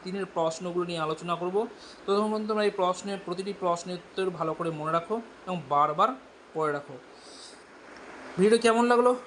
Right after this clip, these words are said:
অবশ্যই তোমরা কমেন্ট বক্সে কমেন্ট করে জানাবে। ভালো লাগলে অবশ্যই লাইক করো, বন্ধুদের শেয়ার করো, আর চ্যানেলে নতুন এসে থাকলে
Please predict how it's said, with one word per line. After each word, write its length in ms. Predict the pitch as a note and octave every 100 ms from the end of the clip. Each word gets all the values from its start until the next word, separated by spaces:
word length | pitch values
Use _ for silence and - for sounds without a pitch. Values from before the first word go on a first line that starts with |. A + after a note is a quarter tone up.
| -
অবশ্যই 280 | E3+ F#3 F#3+
তোমরা 160 | G3
কমেন্ট 240 | F#3+ F#3 F#3
বক্সে 180 | F#3 G3
কমেন্ট 220 | F3+ F3+
করে 120 | F#3
জানাবে। 300 | F#3 F#3 F#3+ - D#3+
ভালো 140 | D#3 E3
লাগলে 120 | F3
অবশ্যই 200 | E3+ E3+
লাইক 200 | D#3+ E3
করো, 180 | F#3 F#3 D#3
বন্ধুদের 320 | D#3 E3+ E3
শেয়ার 240 | - E3
করো, 180 | E3+ F#3+ - - -
আর 120 | E3 -
চ্যানেলে 320 | - G3 G#3
নতুন 260 | G#3+ F#3 F#3+
এসে 100 | F#3
থাকলে 280 | F#3+ F#3+